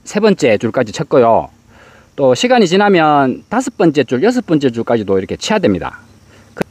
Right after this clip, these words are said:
그렇게 치지 않으면 대파가 이렇게 부러져 가지고 결국에는 이제 못 먹는 그런 대파가 나오기 때문에요. 대파를 키울 때는 줄 치는 작업을 꼭 하셔야 됩니다.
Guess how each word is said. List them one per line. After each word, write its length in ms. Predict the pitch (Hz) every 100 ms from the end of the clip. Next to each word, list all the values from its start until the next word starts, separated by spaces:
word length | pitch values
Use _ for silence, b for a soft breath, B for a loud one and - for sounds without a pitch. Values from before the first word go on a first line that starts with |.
| _
그렇게 240 | 185 175
치지 240 | 180 185 170
않으면 360 | 143 151 156
대파가 320 | 123 143 165 131
이렇게 180 | 127
부러져 360 | - 107 135 143
가지고 540 | 139 120 117 165 78 - _ b b b
결국에는 380 | 127 139 135 113
이제 120 | 104 92
못 140 | 104
먹는 500 | 151 160 151 120 78 - b b _
그런 200 | - 123
대파가 360 | 98 - 151 131
나오기 280 | 98 131 107
때문에요. 580 | 104 95 95 110 82 -
대파를 340 | 160 - 175 143
키울 240 | - 190
때는 480 | - 135 175 113 71 _ _ _
줄 160 | - 185
치는 280 | - 196 139
작업을 380 | 127 117 110
꼭 220 | 101 139 -
하셔야 200 | - 151
됩니다. 400 | 98 90 135